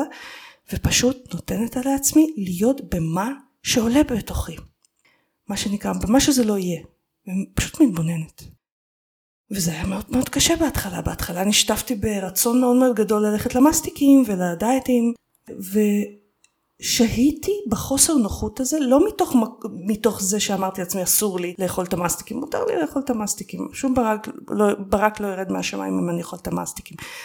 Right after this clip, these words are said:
אבל שהיתי במקום הזה מכוונה אחרת, מתוך כוונה לתת ללא מודע שלי את הספייס, להעלות למודע את מה שאני באמת מרגישה. וכל מה ששאלתי את עצמי היה בהמון חמלה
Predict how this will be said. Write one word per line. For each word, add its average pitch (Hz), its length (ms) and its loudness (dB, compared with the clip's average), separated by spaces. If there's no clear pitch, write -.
אבל 196 120 -6
שהיתי 254 320 0
במקום 247 480 0
הזה 233 140 -4
מכוונה 180 440 -10
אחרת, 170 460 -8
מתוך 214 360 -4
כוונה 185 480 -2
לתת 233 640 -4
ללא 170 280 -8
מודע 262 340 2
שלי 247 260 -4
את - 100 -10
הספייס, - 1040 -2
להעלות 170 680 -6
למודע 165 560 -4
את - 180 -12
מה 160 160 -10
שאני 156 720 -10
באמת 156 340 -12
מרגישה. 160 540 -8
וכל 285 500 -4
מה 349 60 -2
ששאלתי 220 500 -8
את 202 100 -20
עצמי 202 280 -10
היה 185 260 -6
בהמון 196 840 0
חמלה 214 420 -2